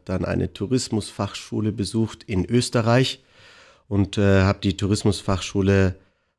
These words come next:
und Hotelfachschule nach sechs Jahren als Hotelkaufmann und Tourismuskaufmann beendet. Und der große Plan war immer,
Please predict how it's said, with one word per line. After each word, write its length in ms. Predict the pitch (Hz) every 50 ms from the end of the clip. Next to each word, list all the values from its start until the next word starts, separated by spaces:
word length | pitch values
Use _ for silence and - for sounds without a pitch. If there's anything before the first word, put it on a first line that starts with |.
| _ _ _
und 140 | 90 87
Hotelfachschule 540 | 85 - 98 98 90 - 92 - - 98 95
nach 180 | 92 90 82 85
sechs 300 | - - 92 - - -
Jahren 180 | 92 92 95
als 160 | 90 87 85 -
Hotelkaufmann 720 | 90 - 110 120 117 - 123 110 101 - 98 95 92 90
und 80 | 80
Tourismuskaufmann 880 | - - 90 107 107 - 101 92 - - - 90 90 85 - 87 85 80
beendet. 400 | - - 104 107 117 120 - -
Und 140 | 95 90 87
der 80 | 87
große 320 | - - 113 - - - -
Plan 340 | - 120 107 113 117 113
war 160 | 98 92 87 92
immer, 340 | 110 113 117 117 110 101